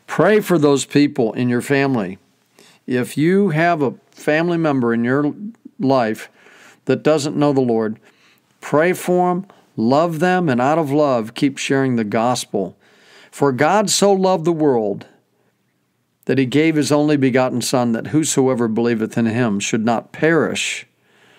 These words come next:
but have everlasting life. For God did not come into the world to condemn the world, but through Jesus they might be saved.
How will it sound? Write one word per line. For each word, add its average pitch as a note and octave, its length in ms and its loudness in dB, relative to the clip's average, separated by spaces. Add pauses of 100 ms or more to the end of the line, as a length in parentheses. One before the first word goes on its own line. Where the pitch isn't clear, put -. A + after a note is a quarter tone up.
(160)
but A#2+ 160 0
have B2 380 0
everlasting A#2 720 0
life. A2 380 -2 (520)
For B2+ 140 -2
God B2+ 320 2
did A#2+ 160 0
not C3+ 260 0
come B2+ 500 0 (300)
into C3+ 220 0
the A#2 100 0
world A#2+ 460 0 (640)
to C#3+ 100 4
condemn C#3+ 460 2
the C#3+ 40 4
world, A2+ 380 0
but C3+ 180 -2
through C#3 460 0
Jesus A#2 760 -2 (440)
they A#2+ 140 -2
might A2+ 260 -2
be A#2+ 120 -4
saved. A#2+ 600 -4